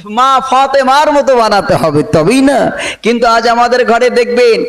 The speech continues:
একেবারে উল্টো, একটা মেয়ের পরে যদি আর একটা মেয়ে হয়, কত তানা, কত কথা শুনতে হয়, ঠিক না? হ্যাঁ? মেয়ে, যার একটা মেয়ে হবে, পরের বার যদি মেয়ে হয়, কিছু কিছু বুড়ির, বুড়ি আছে গ্রামের কালপিট বুড়ি, তারা বলে, "ওই যে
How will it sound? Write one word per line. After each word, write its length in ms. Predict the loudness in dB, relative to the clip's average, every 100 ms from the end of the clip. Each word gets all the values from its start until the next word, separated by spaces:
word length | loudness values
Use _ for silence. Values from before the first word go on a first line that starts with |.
| -4
একেবারে 440 | -4 0 0 2
উল্টো, 440 | 2 2 0 0 0 -4
একটা 340 | -6 -4 -2 -2
মেয়ের 280 | 2 0 2
পরে 220 | 0 2
যদি 260 | 2 2
আর 120 | 2 0
একটা 260 | 0 -2
মেয়ে 240 | 2 2 2
হয়, 360 | 2 2 0 -4 -16 _ _
কত 220 | -6 -4 -2
তানা, 540 | -2 0 0 0 0 -2
কত 200 | -4 -2
কথা 220 | -4 -2
শুনতে 360 | -2 -4 -4 -4
হয়, 120 | -4
ঠিক 300 | -2 -6 -4
না? 360 | -4 -4 -6 _ _ _ -2
হ্যাঁ? 180 | -2 -2 -6 -10 -16 -6
মেয়ে, 280 | -2 0 0
যার 320 | 0 0 0
একটা 260 | -2 -2 -2
মেয়ে 240 | 0 0
হবে, 360 | 2 2 2 0
পরের 340 | 0 0 0
বার 180 | 0 0
যদি 200 | -2 0
মেয়ে 240 | 0 0
হয়, 320 | 2 2 2 -2
কিছু 200 | -6 -10
কিছু 240 | -10 -8 -6
বুড়ির, 360 | -2 0 -2 -4 -12
বুড়ি 460 | -12 -6 -2 0
আছে 320 | 0 2 2
গ্রামের 400 | 2 0 0 -2
কালপিট 520 | -2 -2 -2 -2 -6 -4
বুড়ি, 340 | -2 -2 0
তারা 180 | 0 0
বলে, 140 | 0
"ওই 140 | -2 -2
যে 380 | -4 -2 0